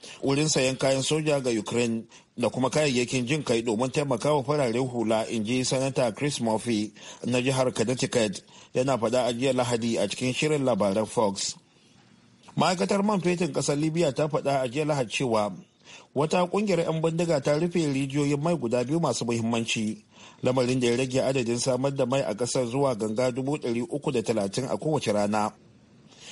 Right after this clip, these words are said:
Kamfanin man ta ƙasar Libya ya ce ƙungiyar ta rufe rijiyar Sharara, wadda ke zama mafi girma a Libya, da kuma rijiyar ta El Fil, da ya tsayar da samar da mai nan da nan a wuraren. Kafin rufewar, Libya tana samar da gangan mai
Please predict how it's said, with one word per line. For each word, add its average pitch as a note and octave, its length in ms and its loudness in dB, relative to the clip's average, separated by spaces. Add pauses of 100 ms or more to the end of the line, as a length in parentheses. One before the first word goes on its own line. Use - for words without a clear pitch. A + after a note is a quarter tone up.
(180)
Kamfanin C3+ 460 2
man C#3+ 160 2
ta B2 80 2
ƙasar A#2+ 280 2
Libya B2+ 440 2
ya B2 160 0
ce C#3+ 260 0
ƙungiyar D3 400 0
ta C#3 140 2
rufe D3 180 -2
rijiyar C3 580 2
Sharara, B2 680 0
wadda C3+ 300 0
ke A2+ 200 0
zama A#2 300 2
mafi C3+ 280 0
girma B2 380 0
a A#2+ 60 -2
Libya, A2 500 0 (340)
da - 120 0
kuma B2+ 200 0
rijiyar C#3 360 0
ta C3 80 -2
El A2+ 180 -2
Fil, A#2 460 -2 (260)
da D3 60 0
ya C3+ 100 4
tsayar C#3 320 -4
da C#3 160 2
samar C3 320 0
da C3 120 0
mai C#3 220 0
nan C#3 200 0
da C#3+ 80 0
nan B2 180 0
a G#2+ 80 -2
wuraren. A2 600 -2 (580)
Kafin A2+ 320 0
rufewar, B2+ 560 0
Libya C#3 300 0
tana C3 240 0
samar C3+ 340 0
da C3 200 2
gangan A2 320 0
mai C#3+ 200 0